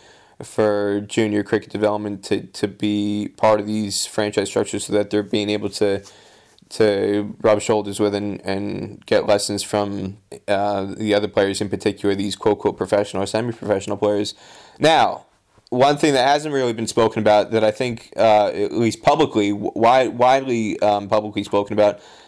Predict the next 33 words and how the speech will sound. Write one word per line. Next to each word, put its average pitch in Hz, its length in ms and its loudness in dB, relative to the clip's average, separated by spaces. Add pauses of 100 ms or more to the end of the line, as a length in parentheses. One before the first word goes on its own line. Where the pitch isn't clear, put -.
(140)
that 117 160 4
has 156 260 2
come 160 160 2
up 104 240 0 (240)
in 113 100 0
conversations 113 580 2
I've 107 140 4
had 110 140 4
with 110 180 0
many, 117 240 -2
many 117 200 -2
players 104 520 0 (580)
since 117 360 -2
some 117 360 -2
of 110 60 2
this 107 140 -2
information 107 520 -2
was, 104 560 -2 (100)
um, 101 400 0
put 107 180 2
out 107 340 2
and 101 300 -8 (720)
other 113 240 4
information 107 460 -4
that's 98 160 -2
kinda 107 220 -2
trickled 110 320 -2
down 104 480 -2 (180)
in 110 140 0
the 101 80 0
player 123 280 2
circles 110 380 -2
locally 110 600 0